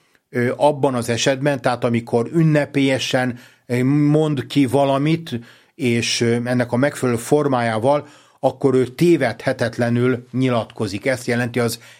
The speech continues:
ex cathedra kijelentés, hogy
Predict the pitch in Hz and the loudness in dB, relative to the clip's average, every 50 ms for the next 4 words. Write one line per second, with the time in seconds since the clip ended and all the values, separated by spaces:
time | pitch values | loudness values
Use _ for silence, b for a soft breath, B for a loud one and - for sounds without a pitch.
0 | B B - 143 143 143 - - - - 139 139 127 - 113 110 104 107 117 127 | B B 0 0 0 0 -6 -10 -6 0 0 -2 0 0 -4 -4 -2 0 0 0
1 | 127 120 B B B B B - - 143 135 120 107 107 110 113 - 135 120 - | 0 -2 B B B B B -6 0 0 2 2 2 -2 -4 -2 0 -2 -2 0
2 | - 120 117 113 | 0 -2 -2 -2